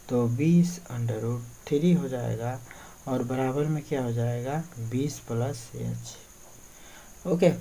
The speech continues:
अब ये हो जाएगा बीस प्लस एच। अब जो हम लोग बीस को इधर transfer कर देंगे, बराबर के इधर लाएंगे, इधर एच बचेगा केवल। तो ये जो है हम लोग step वन में करते हैं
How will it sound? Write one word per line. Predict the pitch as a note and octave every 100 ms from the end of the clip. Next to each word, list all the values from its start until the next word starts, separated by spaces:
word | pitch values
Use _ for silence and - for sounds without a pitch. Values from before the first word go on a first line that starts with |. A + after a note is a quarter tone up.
| - - - -
अब | A#2+ C3+ C3+
ये | C#3 C#3 C3
हो | C3+
जाएगा | C3 C3+ C3
बीस | C3 C3 B2+
प्लस | B2+ B2 -
एच। | B2 - - - - - -
अब | C#3+ F3
जो | F3 F3+
हम | F3
लोग | F3 D3
बीस | D3 -
को | D3
इधर | C3+ C3+ -
transfer | C3 A#2+ A#2 A#2
कर | B2
देंगे, | B2 A#2+ B2 A#2+ A#2
बराबर | A#2 A#2+ A#2 A#2
के | A#2+
इधर | A#2 A#2+
लाएंगे, | A#2+ A#2+ B2 F3 F3+ - - - -
इधर | A#2+ B2+
एच | A#2 A#2+ A#2+ B2
बचेगा | A#2 A#2 B2+ E3 F3 -
केवल। | A#2 C3 F3 - - - -
तो | A#2+
ये | - B2+ C3+ C3+
जो | B2+
है | B2+ C3 B2+
हम | A#2 A2+ A2
लोग | A2 A#2
step | A#2+ A#2 A#2+ A#2 A#2+
वन | C#3
में | E3 D#3+
करते | D3+ B2+ -
हैं | A#2+ D3+ F3